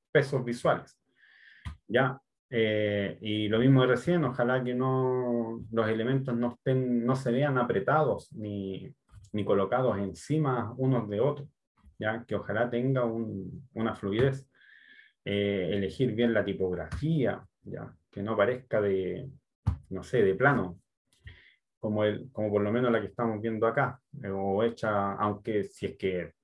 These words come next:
estuviese dentro de su concepto y quiere utilizar alguna que parezca de, de máquina de escribir, ok. Pero si no está dentro de su concepto y no le ayuda a comunicar lo que usted quiere transmitir,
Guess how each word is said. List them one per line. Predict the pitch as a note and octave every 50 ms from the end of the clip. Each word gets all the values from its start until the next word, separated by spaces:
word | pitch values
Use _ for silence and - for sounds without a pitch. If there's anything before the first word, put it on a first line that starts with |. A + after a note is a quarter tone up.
| _ _ _ -
estuviese | G2 G2 - - - G2+ A2 B2+ C3 - G#2+
dentro | G#2+ B2 C3 C3 C3+ B2+ A#2
de | A2 G#2 G2+
su | - - G#2 F#2
concepto | F#2+ F#2+ F#2+ F2 - - E3+ F3+ - - _ E3+ E3 E3 C3+
y | B2 A#2 A2 G#2
quiere | - B2+ A#2+ A#2 A#2 A2 A2 G#2+ G#2+ G#2 G2+ G2 -
utilizar | G#2+ G#2 - G2 F#2+ G2 F#2 - C3 B2+
alguna | A#2 A2 A2 B2 B2+ B2+ A#2
que | G2+ G#2
parezca | F#2+ G2+ G2 A#2+ A#2+ - _ - G#2+
de, | G2 G2 F#2+ F#2 F#2 F#2 F2+ F#2 F#2 F2+ F2 F2 - _ _ _ - - _ _ _ _ _ _ _ _ _
de | _ G2 G#2
máquina | A2+ A#2+ A#2 A#2 A2 G#2+
de | G2+
escribir, | - - - G2+ G2+ B2+ E3+ F#3+ F#3+ - - _ _ _
ok. | - F#2 E2+ - G#2 F2 - - _ _ _ - - - _ - - - - - - _ _ _
Pero | - G2+ G2+ G2+ G2+ G2+ G2+ G2+ G2+ G2+ G2 F#2+
si | - - G2+
no | G#2 B2
está | C3+ C3+ C3+ - D#3 E3 F3 E3 D#3+ D3+ C#3+ C3 A#2+ A#2 - _
dentro | - G#2+ B2 C3+ C#3 C3+ C3+ B2
de | A2+ A2 G#2+
su | G#2+ - - G#2+ G2+ G2+ G2 F#2+
concepto | G#2+ G2+ F#2+ - - D#3 D#3 - - - C#3 C3+ - -
y | A#2 G#2+
no | A2+ B2
le | C3 A#2+
ayuda | G#2 A#2+ D3 D#3 C#3
a | -
comunicar | C3+ A#2+ A#2 A2+ A#2 A2 - C#3
lo | C#3 C3 A#2+
que | A2+ G2
usted | - - - D#3 D3
quiere | - E3 D#3+ E3
transmitir, | D3+ D3 C#3 B2+ C#3 C#3 C3 C3+ D3+ D#3+